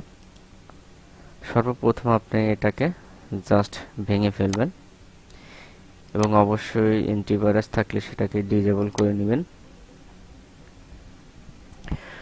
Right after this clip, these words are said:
সবসময় চেষ্টা করি guys, আহ, আপনাদের ভালো কিছু উপহার দেওয়ার জন্য। তো আপনি যদি এই ভিডিওটি full না দেখেন, তাহলে কিন্তু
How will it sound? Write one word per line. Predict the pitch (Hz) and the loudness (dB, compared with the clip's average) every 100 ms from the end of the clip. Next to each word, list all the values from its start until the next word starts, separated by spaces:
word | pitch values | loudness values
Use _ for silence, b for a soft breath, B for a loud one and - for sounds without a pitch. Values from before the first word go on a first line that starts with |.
| B - | B 2
সবসময় | 151 - 170 | 2 4 2
চেষ্টা | 160 151 - | 4 2 4
করি | 131 135 | 6 8
guys, | 127 127 123 - | 10 10 8 4
আহ, | - 104 101 | 6 8 8
আপনাদের | 101 107 104 104 | 6 2 0 0
ভালো | 104 107 | 2 2
কিছু | 110 - 110 | 0 0 0
উপহার | 113 117 110 | 2 2 6
দেওয়ার | 107 101 | 8 6
জন্য। | 101 107 131 135 | 4 0 2 6
তো | |
আপনি | 120 - 123 | 6 4 -2
যদি | - - 123 | -2 4 8
এই | 120 | 8
ভিডিওটি | 110 110 135 143 | 6 4 4 4
full | 143 - 120 139 | 0 0 2 8
না | 143 113 | 8 8
দেখেন, | 107 139 151 | 6 4 4
তাহলে | 107 101 101 | 6 6 2
কিন্তু | 104 101 | 0 -2